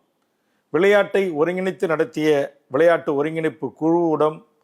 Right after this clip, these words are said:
ஒரு ஜனநாயக ரீதியான கேள்விகளை முன்வைத்த போது, உடனே அங்கிருந்த இந்தியை தாய்மொழியாக கொண்ட ராஜஸ்தானியர்கள் அல்லது வட இந்திய குழுக்கள் அனைவரும் ஒன்று சேர்ந்து கொண்டு, "தமிழ்நாட்டிலிருந்து வந்து இங்கு எங்களை கேள்வி கேட்கின்றீர்களா?" என்று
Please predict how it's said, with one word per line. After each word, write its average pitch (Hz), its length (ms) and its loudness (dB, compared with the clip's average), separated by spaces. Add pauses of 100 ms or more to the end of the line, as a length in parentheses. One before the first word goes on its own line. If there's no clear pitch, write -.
(440)
ஒரு 147 160 0
ஜனநாயக 180 500 0
ரீதியான 165 460 0
கேள்விகளை 156 800 -2
முன்வைத்த 160 460 -2
போது, 120 420 -4 (680)
உடனே 190 380 2
அங்கிருந்த 185 880 0 (840)
இந்தியை 180 500 -2
தாய்மொழியாக 175 580 2
கொண்ட 156 560 -4 (160)
ராஜஸ்தானியர்கள் 147 720 -2
அல்லது 147 260 -2
வட 139 220 0
இந்திய 147 380 -6
குழுக்கள் 151 520 -4 (100)
அனைவரும் 160 420 0
ஒன்று 156 220 -2
சேர்ந்து 147 300 -2
கொண்டு, 123 460 -4 (840)
"தமிழ்நாட்டிலிருந்து 196 840 0
வந்து 175 500 0
இங்கு 160 320 -4
எங்களை 156 340 -2
கேள்வி 190 320 -2
கேட்கின்றீர்களா?" 147 800 -2
என்று 131 480 -4